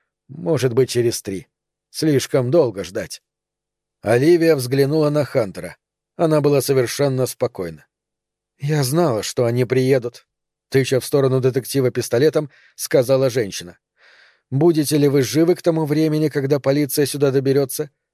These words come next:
будет зависеть от того, успеете ли вы разгадать последнюю часть моей головоломки».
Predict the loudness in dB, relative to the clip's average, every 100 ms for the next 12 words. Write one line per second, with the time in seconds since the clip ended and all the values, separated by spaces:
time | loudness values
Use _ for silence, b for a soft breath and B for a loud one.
0 | _ 0 2 2 2 0 0 -2 -2 -4
1 | -2 0 0 0 _ _ _ -6 -4 2
2 | 2 2 2 2 2 2 2 0 0 -2
3 | 0 -2 -2 -2 -2 2 2 0 -4 -10
4 | -2 -2 -2 0 2 2 2 2 2 0
5 | 0 -6 -18